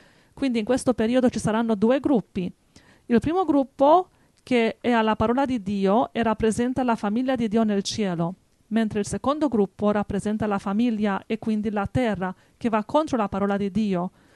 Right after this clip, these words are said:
tra cui molti, molti che si dicono essere cristiani e perseguitano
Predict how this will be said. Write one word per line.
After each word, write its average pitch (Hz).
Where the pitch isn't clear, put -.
tra 247
cui 269
molti, 320
molti 294
che 247
si 226
dicono 233
essere 233
cristiani 240
e 240
perseguitano 294